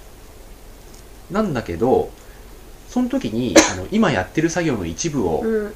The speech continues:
Speaker 1: あのー、視聴できま、できるようにしましたみたいな感じで、
Speaker 2: はいはい。
Speaker 1: ホームページに書いてあって、で、そこで聞いてみた時に、
Speaker 2: うん。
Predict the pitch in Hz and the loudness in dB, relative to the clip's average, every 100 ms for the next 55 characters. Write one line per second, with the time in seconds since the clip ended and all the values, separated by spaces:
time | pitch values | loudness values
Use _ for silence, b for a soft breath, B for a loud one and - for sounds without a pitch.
0 | - 85 85 78 151 76 76 73 73 - | -12 -10 -8 -8 -6 -6 -6 -8 -8 -6
1 | - - 147 147 143 - - - - - | -4 2 2 2 -2 -10 -18 -18 -20 -20
2 | - - - - 127 120 131 131 120 120 | -20 -20 -20 -6 -4 -2 -2 -2 -2 -2
3 | 135 87 98 101 - 76 80 80 220 208 | -2 -2 -4 -4 -4 -6 -8 -6 -2 -2
4 | 85 170 - 123 120 120 85 80 101 82 | -2 -2 -2 0 4 4 4 -2 -2 -2
5 | 73 - 107 - - B B B B - | -6 -2 -2 -2 -14 B B B B -14
6 | - 165 156 156 151 - 151 147 147 107 | -6 -4 -2 0 -2 -2 -4 -2 -2 0
7 | 104 101 98 110 | 0 0 0 -2